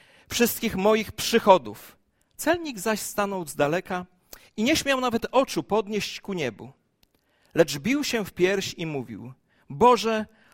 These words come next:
okaż miłosierdzie mnie, największemu z grzeszników”. A Jezus powiedział: „Mówię wam,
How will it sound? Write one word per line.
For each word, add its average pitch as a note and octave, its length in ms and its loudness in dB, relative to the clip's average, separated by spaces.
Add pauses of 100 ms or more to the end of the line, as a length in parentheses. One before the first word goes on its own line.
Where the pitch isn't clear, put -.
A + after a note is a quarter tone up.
(180)
okaż C4 460 4
miłosierdzie G#3 760 2
mnie, E3+ 520 -2 (320)
największemu A#3+ 760 2
z E3 100 -6
grzeszników”. - 920 -8 (1200)
A C3 80 2
Jezus F#3 380 0
powiedział: G#2 560 -8
„Mówię D#3+ 400 -4
wam, G#2+ 320 -8